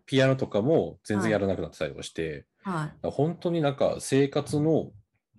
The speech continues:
Speaker 1: なんか、あの、結構、結構大部分を、
Speaker 2: はい。
Speaker 1: なんかその仕事に費やしてしまってたから、
Speaker 2: はい。
Speaker 1: なんか生活のバランスが大きく乱れてしまった三月だったんだよね。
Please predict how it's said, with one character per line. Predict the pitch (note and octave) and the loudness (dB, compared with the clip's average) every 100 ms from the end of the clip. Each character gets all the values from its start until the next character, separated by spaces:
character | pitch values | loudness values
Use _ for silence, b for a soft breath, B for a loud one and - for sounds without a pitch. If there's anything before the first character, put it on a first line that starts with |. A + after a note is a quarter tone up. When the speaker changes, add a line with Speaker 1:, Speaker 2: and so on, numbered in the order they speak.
| - _ | -20 _
Speaker 1:
な | A2 G#2+ | -2 0
ん | |
か、 | F#2+ D#2 b b b b b _ | 2 0 b b b b b _
あ | F#2+ | 0
の、 | F2+ E2+ | 0 0
結 | E3+ E3 | -2 0
構、 | F#2+ D#2+ - | -2 -2 -8
結 | - G3+ | -6 -2
構 | G#2 A#2 - | 2 2 2
大 | C3 C#3 | 2 4
部 | C#3+ | 4
分 | C3+ F#2+ D#2 | 2 2 2
を、 | G2+ F2+ - _ _ | 2 0 -2 _ _
Speaker 2:
は | G3 F3 - - _ _ | -8 -8 -10 -16 _ _
い。 | G#2+ | -4
Speaker 1:
な | |
ん | F#2+ | -2
か | E2+ | 0
そ | F#2+ | -2
の | F2 E2+ E2+ | -2 -6 -6
仕 | - - | -4 0
事 | A2+ A2 A#2 | 2 2 0
に | G#2 F#2 - | 0 -2 -4
費 | - G#2+ | -2 4
や | G#2 | 4
し | - | 2
て | G#2+ | -2
し | G#2 | 0
ま | F#2+ | 0
っ | |
て | - | 0
た | F2+ | -4
か | - | -4
ら、 | E2+ E2 - - - | -2 -2 -4 -16 -14
Speaker 2:
は | F#3+ E3+ E3 | -6 -6 -6
い。 | - _ - - - _ _ | -12 _ -20 -20 -20 _ _
Speaker 1:
な | F#2+ | -6
ん | |
か | F2 | -4
生 | - G#2+ | 0 2
活 | A#2 C3 | 2 4
の | B2+ | 4
バ | A#2 | 4
ラ | A#2+ | 4
ン | B2 | 2
ス | - | 2
が | A#2 | 4
大 | A#2 A#2 | 4 2
き | - | -4
く | F2+ E2+ B B B B | -4 -6 B B B B
乱 | A2 A2 A#2 | 2 4 4
れ | |
て | A#2 | 4
し | A2 A2 | 0 0
ま | F2+ | 0
っ | - | -2
た | |
三 | E2 F#2 | -2 -2
月 | D#2+ - | -2 -6
だ | - | -14
っ | |
た | - | -16
ん | - | -18
だ | - | -8
よ | |
ね。 | C3 | -8